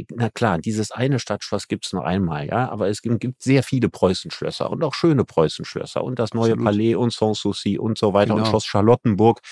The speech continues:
Speaker 1: Also, es musste nicht auch noch dieses Schloss geben. Aber der Palast der Republik,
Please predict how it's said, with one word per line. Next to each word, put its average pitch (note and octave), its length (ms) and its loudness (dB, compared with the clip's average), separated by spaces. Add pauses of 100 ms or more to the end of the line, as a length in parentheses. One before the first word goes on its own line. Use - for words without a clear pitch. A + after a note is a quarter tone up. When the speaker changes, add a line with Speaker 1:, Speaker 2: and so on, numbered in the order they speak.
(360)
Speaker 1:
Also, D#3 300 0
es E3+ 140 0
musste F3+ 580 2
nicht E3 280 2
auch C3+ 140 4
noch B2+ 160 0
dieses D3 400 0
Schloss - 380 -4
geben. - 300 -10 (560)
Aber B2+ 180 0
der B2+ 120 2
Palast D3 400 0
der D3+ 120 -6
Republik, - 600 -2